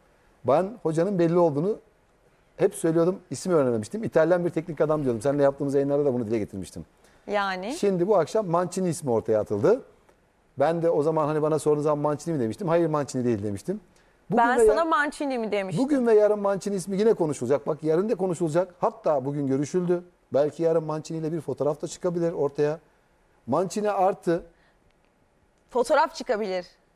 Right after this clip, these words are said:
Speaker 1: Bekleyin yarın her şey olabilir. Galatasaray'da çok hareketli saatler yaşanıyor. Bakın üstüne basarak söylüyorum. Galatasaray'ı ben yirmi beş yıldır çok çeşitli seçimler takip ettim.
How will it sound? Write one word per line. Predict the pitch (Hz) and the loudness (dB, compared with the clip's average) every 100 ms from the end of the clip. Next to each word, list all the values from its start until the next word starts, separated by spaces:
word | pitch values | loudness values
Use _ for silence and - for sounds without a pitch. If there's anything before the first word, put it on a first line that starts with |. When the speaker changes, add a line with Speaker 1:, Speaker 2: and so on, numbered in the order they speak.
| _ _ _ - | _ _ _ -10
Speaker 1:
Bekleyin | 120 117 180 180 | -10 -6 -6 0
yarın | 156 160 | 0 0
her | 185 | -2
şey | - 160 | -4 -2
olabilir. | 151 143 95 | 0 -2 -4
Galatasaray'da | 127 160 170 175 156 | 0 0 2 0 -2
çok | 143 170 | -4 -2
hareketli | 156 151 160 220 185 | -2 -2 -4 -6 -4
saatler | 151 147 180 190 | 0 0 0 2
yaşanıyor. | 151 - 156 185 120 - _ _ _ _ 143 | 0 0 0 2 0 -4 _ _ _ _ -6
Bakın | 120 175 | -2 -2
üstüne | 170 185 185 | -2 0 2
basarak | 175 196 190 | 2 2 0
söylüyorum. | - 156 143 120 | 0 -2 0 0
Galatasaray'ı | 156 185 190 180 175 180 | 0 0 0 -2 0 2
ben | 185 | 0
yirmi | 190 185 202 | -2 -2 0
beş | 202 | 0
yıldır | 165 160 165 - _ _ | -4 -4 -6 -8 _ _
çok | - 226 240 | -4 -2 -2
çeşitli | - 170 196 254 | -4 -4 -4 -2
seçimler | 190 - 180 180 | -4 -2 0 0
takip | 175 127 107 | 0 -2 -4
ettim. | 104 - | -10 -12